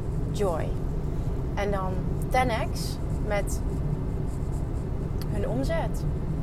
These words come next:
maar vooral ook ten x met hun zijn,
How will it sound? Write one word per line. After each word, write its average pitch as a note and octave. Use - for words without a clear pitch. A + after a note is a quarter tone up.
maar G3+
vooral G#3+
ook F3+
ten A3+
x -
met G3+
hun G3+
zijn, G3